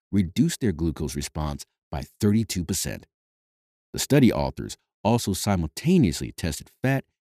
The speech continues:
and concluded that protein is three times more effective, gram for gram, in reducing post-meal blood sugar. Fiber can also help reduce your glycemic response to other carbohydrates. In a twenty ten study,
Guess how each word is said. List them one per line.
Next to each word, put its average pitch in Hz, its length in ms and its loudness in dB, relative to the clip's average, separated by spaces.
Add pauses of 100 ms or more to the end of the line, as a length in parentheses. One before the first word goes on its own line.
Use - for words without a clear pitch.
(160)
and 117 140 -2
concluded 185 480 -2
that - 200 -2
protein 104 440 0
is 65 140 -10 (100)
three 135 240 4
times 101 460 -4
more 85 160 -2
effective, 90 500 -4 (380)
gram 101 260 6
for 76 120 -6
gram, 73 420 -2 (280)
in 117 120 4
reducing 117 500 4
post-meal 107 540 0
blood 117 260 0
sugar. - 300 -10 (600)
Fiber 104 360 6
can 69 240 -8
also 98 380 0
help 69 180 -6
reduce 71 340 -2
your 69 80 -8
glycemic 78 480 -4
response 71 480 -6
to - 140 -10 (100)
other 87 220 -2
carbohydrates. - 800 -4 (680)
In 82 80 -2
a 76 60 0
twenty 78 240 -2
ten 135 260 4
study, - 380 -6